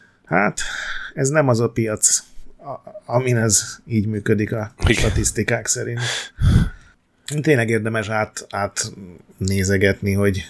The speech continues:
Speaker 1: a néhány nagyon kevés ultra siker mellett azért iszonyatosan gyorsan megdöglenek a játékok. Ugye mondtad, hogy nyolcvanhárom százalék a játékoknak nem él meg három évet,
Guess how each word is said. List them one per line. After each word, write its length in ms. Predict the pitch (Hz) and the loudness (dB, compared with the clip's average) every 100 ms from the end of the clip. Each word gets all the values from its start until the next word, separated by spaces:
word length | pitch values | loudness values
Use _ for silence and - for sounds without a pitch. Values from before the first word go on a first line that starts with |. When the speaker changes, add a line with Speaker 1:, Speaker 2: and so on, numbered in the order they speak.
| - - - - - | -16 -20 -20 -20 4
Speaker 1:
a 100 | 127 | 6
néhány 540 | 139 151 139 117 120 | 8 6 8 8 6
nagyon 360 | 120 131 123 113 | 4 4 4 4
kevés 460 | 117 107 110 104 - | 2 2 2 0 0
ultra 320 | 135 117 120 | 2 2 2
siker 440 | 104 113 - 107 | 2 2 2 2
mellett 540 | 104 110 113 113 - 113 | 2 0 2 0 0 0
azért 440 | 104 113 113 110 113 _ _ - - - - | 2 4 4 2 -6 _ _ -20 -20 -20 -6
iszonyatosan 680 | - 120 113 107 92 98 107 | 2 4 4 2 2 0 2
gyorsan 420 | 101 101 95 101 98 | 6 6 6 4 2
megdöglenek 600 | 98 87 98 104 98 98 | 2 4 4 4 2 2
a 40 | |
játékok. 640 | 101 98 98 107 98 107 - | 2 2 4 4 4 4 2
Ugye 360 | 107 107 107 - _ _ | 2 2 0 -6 _ _
mondtad, 300 | - 131 104 | -8 -2 0
hogy 100 | 110 | 0
nyolcvanhárom 680 | 120 120 113 120 107 113 110 | 0 0 0 0 2 2 2
százalék 400 | 101 113 107 107 | 2 2 2 2
a 60 | 110 | 2
játékoknak 680 | 110 107 117 107 107 107 95 | 2 2 0 0 -4 -4 0
nem 180 | 110 | 2
él 140 | 107 104 | 2 2
meg 160 | 101 92 | 0 2
három 360 | 107 104 101 | 4 4 4
évet, 520 | 101 107 117 123 - | 2 4 6 4 2